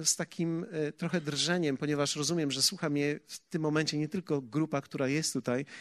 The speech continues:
ale ludzie, którzy słuchają, e, na płytach i w internecie. I to jest parę osób, więc kiedy mówię te słowa, narażam się, ale trzeba to powiedzieć głośno:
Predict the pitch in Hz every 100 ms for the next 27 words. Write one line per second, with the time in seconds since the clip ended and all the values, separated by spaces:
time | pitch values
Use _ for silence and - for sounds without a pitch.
0 | - 139 135 151 165 143 - 131 135 -
1 | 143 151 147 139 - - - - 131 135
2 | 135 131 - 160 160 120 131 - _ 156
3 | 139 147 139 135 151 - 131 - - -
4 | 185 208 196 175 - - - _ _ -
5 | - _ _ - 147 139 127 123 139 143
6 | _ _ _ - - - 160 151 - 156
7 | 180 185 156 - 165 143 143 160 - -
8 | 151 175 175 143 123 - 131 170 - _
9 | _ _ _ _ _ _ 160 165 165 170
10 | - 208 208 208 202 175 180 165 156 151
11 | 143 - 123 120